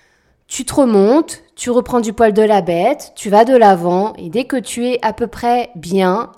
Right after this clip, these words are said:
eh bien paf, la boîte s'ouvre encore un peu plus et un nou-, un nouveau souvenir apparaît. Et ça dure un certain temps.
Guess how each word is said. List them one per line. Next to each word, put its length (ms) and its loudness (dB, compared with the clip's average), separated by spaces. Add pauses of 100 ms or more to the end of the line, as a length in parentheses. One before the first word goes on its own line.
eh 100 -4
bien 220 -2
paf, 380 -4
la 140 -2
boîte 340 0
s'ouvre 260 -8
encore 240 2
un 80 0
peu 160 0
plus 400 -12
et 120 -4
un 100 -2
nou-, 380 -4
un 120 -4
nouveau 420 0
souvenir 720 -2
apparaît. 520 -6 (840)
Et 100 0
ça 180 2
dure 380 -2
un 140 -4
certain 600 -4
temps. 340 -6